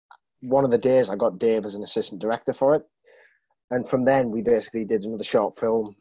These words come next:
um, parodying Interstellar, where Dave was far more involved as a, as opposed to just being assistant director on the day. He basically was the cinematographer, director of photography,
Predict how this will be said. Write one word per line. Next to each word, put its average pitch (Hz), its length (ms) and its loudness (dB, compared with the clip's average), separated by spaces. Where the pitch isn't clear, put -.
um, 95 420 -8
parodying 120 580 0
Interstellar, 123 680 0
where 107 380 0
Dave 120 200 2
was 113 160 -4
far 113 240 0
more 113 180 2
involved 101 600 0
as 104 100 -4
a, 104 40 -6
as 113 100 -2
opposed 127 300 4
to 117 80 -4
just 117 200 -6
being 120 180 -2
assistant 110 360 -6
director 110 400 -4
on 107 120 -2
the 101 80 -4
day. 95 360 -2
He 117 220 -4
basically 110 600 -2
was 101 380 0
the 101 420 -2
cinematographer, 110 760 -2
director 110 340 -2
of - 60 -4
photography, 107 680 -6